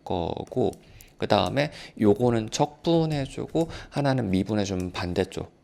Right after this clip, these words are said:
그러니까 결국 이제 결론은 내가 하나는 적분하고 하나는 미분한 걸로 바꿔준 도구라고 생각해주면 되겠다.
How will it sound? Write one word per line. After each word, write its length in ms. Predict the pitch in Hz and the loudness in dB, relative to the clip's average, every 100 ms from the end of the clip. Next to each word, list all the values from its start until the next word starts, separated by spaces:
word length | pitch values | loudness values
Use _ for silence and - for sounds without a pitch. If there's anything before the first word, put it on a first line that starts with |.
| _ _ | _ _
그러니까 240 | - - - | -2 -2 4
결국 600 | - 208 135 131 123 101 | 6 6 4 2 2 -2
이제 220 | 90 - - | -6 -6 2
결론은 520 | 104 101 95 104 87 - - - | 4 4 0 -2 -6 -10 -16 -4
내가 220 | 92 - | -2 -2
하나는 720 | - - 175 220 214 202 175 | -6 -2 -2 0 -2 -2 -4
적분하고 720 | 165 170 - 175 170 160 151 143 | -4 -6 -2 -2 0 -2 -2 -2
하나는 460 | 151 147 139 123 | -2 -2 -2 0
미분한 680 | 95 92 117 123 123 113 107 | 0 0 0 0 -2 -4 -4
걸로 540 | 107 110 143 170 160 | -2 0 2 0 0
바꿔준 640 | - 92 - 175 170 135 107 | 0 -2 4 2 2 -6 -4
도구라고 680 | 80 - - - - - | -8 -10 -16 -16 -6 -6
생각해주면 540 | 90 90 87 - 87 85 | -6 -8 -10 -10 -10 -10
되겠다. 420 | 87 - - - | -12 -14 -14 -14